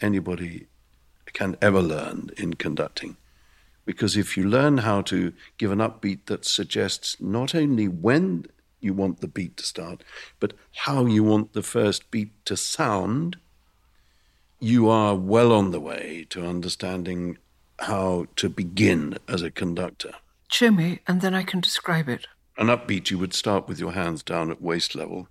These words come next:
Speaker 2: Mm.
Speaker 1: and then you would simply go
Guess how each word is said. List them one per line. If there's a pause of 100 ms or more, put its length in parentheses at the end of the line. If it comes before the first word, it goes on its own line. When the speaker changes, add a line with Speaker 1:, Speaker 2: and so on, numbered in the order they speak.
(100)
Speaker 2:
Mm. (500)
Speaker 1:
and
then (180)
you
would (220)
simply
go